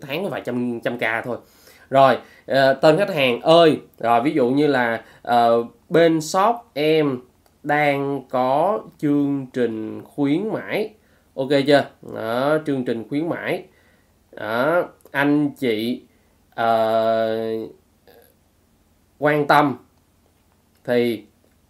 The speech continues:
gửi em số điện thoại nha. Đó, ví dụ như vậy. Nói chung là mọi người có thể xin số điện thoại thoải mái, không sao hết. Gửi địa chỉ, gửi luôn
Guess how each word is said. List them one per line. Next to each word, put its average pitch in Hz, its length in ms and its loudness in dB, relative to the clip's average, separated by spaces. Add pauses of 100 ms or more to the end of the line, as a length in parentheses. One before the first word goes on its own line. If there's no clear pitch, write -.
(380)
gửi 120 320 0
em 143 340 0
số 175 180 -4
điện 131 120 -2
thoại 117 180 -6
nha. 143 140 2
Đó, 143 120 4
ví 214 100 -2
dụ 135 120 0
như 139 140 2
vậy. 120 140 -2
Nói 165 140 0
chung 185 220 0 (220)
là 131 140 0
mọi 123 180 0
người 135 260 -2
có 185 100 -8
thể 127 120 -4
xin 151 180 -6
số 190 100 -6
điện 165 60 -4
thoại 107 160 -8
thoải 110 160 -4
mái, 147 220 -4
không 143 140 -4
sao 143 180 -2
hết. 185 180 -2
Gửi 127 140 -2
địa 117 220 -4
chỉ, 123 280 -4
gửi 135 180 -2
luôn 165 280 2